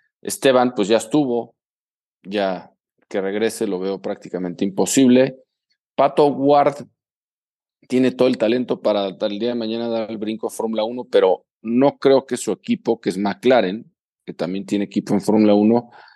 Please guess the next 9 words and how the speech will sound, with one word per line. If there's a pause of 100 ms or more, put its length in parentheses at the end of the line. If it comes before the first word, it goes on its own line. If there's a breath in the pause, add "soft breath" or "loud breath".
(120)
se
lo
quiera
llevar
por
muchas
razones.
La
primera,